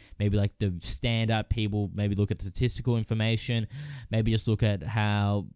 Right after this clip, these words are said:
much of a buzz they're having in the N B A and stuff like that. So that's what I get to. But like I said, first and foremost, I usually, um,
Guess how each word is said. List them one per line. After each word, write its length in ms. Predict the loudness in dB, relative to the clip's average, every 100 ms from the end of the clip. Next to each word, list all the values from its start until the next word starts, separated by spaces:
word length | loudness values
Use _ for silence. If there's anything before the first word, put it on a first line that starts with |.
| _ -4
much 320 | 0 0 0
of 80 | -2
a 40 |
buzz 340 | 0 -2 -2
they're 100 | -2
having 240 | 0 0 0
in 80 | 0
the 120 | 0
N 120 | 2
B 100 | 2
A 40 |
and 160 | 2 2
stuff 260 | 0 0 -2
like 100 | -2
that. 160 | -2 0
So 80 |
that's 160 | 0 0
what 100 | 0
I 60 | 0
get 240 | -2 -2
to. 320 | 0 2 2 -2 -12 -20 -20 -6
But 200 | -2 -2 -4 _ _ -14 -4
like 180 | 0
I 60 | 2
said, 240 | 2 0
first 340 | 0 0 2 2
and 100 | -2
foremost, 760 | 0 0 0 0 2 2 0 0
I 100 | 2
usually, 680 | 2 2 4 4 4 0
um, 460 | -2 -2 -2 -2 -6